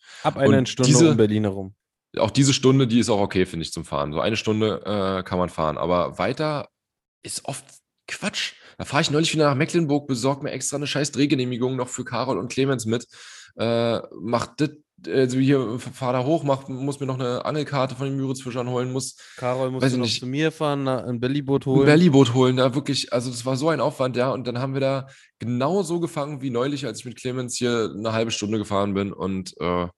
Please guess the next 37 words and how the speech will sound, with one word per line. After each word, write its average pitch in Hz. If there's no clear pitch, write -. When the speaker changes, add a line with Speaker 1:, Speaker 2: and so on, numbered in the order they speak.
Speaker 2:
ja. 78
Speaker 1:
Mhm. 113
Speaker 2:
Also, 87
ach 127
so, 165
da 110
kann 127
ich, 113
das 104
will 123
ich 117
noch 110
ganz 123
kurz 117
in 98
dieser 98
Podcast-Folge 90
erzählen, 95
äh, 92
zum 90
Schluss. 110
Ähm, 98
also 101
erstmal 101
weit 92
fahren, 110
ne? 117
Quatsch, -
ähm, 98
fahrt -
nicht 110
immer 110
so 104
weit, 110
muss 107
nicht 110
sein. 117